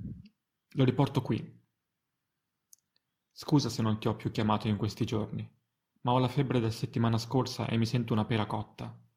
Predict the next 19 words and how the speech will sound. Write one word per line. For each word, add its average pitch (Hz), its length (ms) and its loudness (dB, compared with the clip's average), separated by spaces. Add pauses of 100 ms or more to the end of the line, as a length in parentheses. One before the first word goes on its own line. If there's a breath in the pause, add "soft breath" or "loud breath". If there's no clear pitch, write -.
(800)
Questo 135 240 2
mostriciattolo 120 640 2
invisibile 110 720 2
è 123 80 -2
venuto 120 260 0
a 113 60 0
farmi 117 320 2
visita. 110 480 2 (1040)
Vivo 127 240 4
con 120 160 0
mio 120 120 6
marito 113 320 2
separata 113 460 -4
in 107 140 0
casa. - 360 -8 (840)
E - 80 -4
aggiunge 127 800 0
un 127 140 0
emoticon 117 720 0